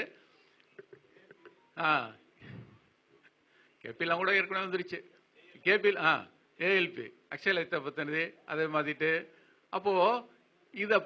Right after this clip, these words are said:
பார்த்தாக்க என்ன பண்றேன்னு தெரியாம ஜாதக பலன் பார்க்கறத விட வகுப்பு எடுக்கிறவங்க அதிகமா இருக்காங்க, பரிகாரம் அதிகமா சொல்றாங்க. அன்னைக்கு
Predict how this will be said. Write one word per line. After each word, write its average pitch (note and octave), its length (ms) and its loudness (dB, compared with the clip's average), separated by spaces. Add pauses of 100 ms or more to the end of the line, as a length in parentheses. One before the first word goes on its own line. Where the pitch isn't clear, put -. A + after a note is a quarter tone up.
பார்த்தாக்க A3+ 400 4 (1080)
என்ன C4 140 0 (120)
பண்றேன்னு A3+ 400 2
தெரியாம G3 300 4 (480)
ஜாதக G3+ 400 0 (100)
பலன் E3+ 320 0
பார்க்கறத C#3 380 0
விட A#2+ 140 0 (1160)
வகுப்பு D#3+ 400 0
எடுக்கிறவங்க D#3+ 360 0
அதிகமா D3 260 -2
இருக்காங்க, C3+ 320 -4 (460)
பரிகாரம் G#3+ 580 4
அதிகமா F3 360 2
சொல்றாங்க. C#3 420 -2 (1120)
அன்னைக்கு D3 300 -4